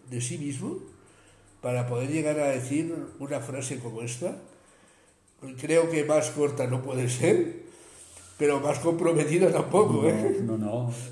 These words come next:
Speaker 2: Es que además coge apre-, se-, enseñanza, testimonio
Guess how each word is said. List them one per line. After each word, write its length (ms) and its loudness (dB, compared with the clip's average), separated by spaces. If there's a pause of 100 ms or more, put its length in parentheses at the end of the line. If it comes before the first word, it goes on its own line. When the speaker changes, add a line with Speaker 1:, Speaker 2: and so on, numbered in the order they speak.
(100)
Speaker 2:
Es 160 -12
que 80 -4
además 260 0 (100)
coge 440 -4 (280)
apre-, 380 0
se-, 300 -4
enseñanza, 920 -2 (640)
testimonio 920 4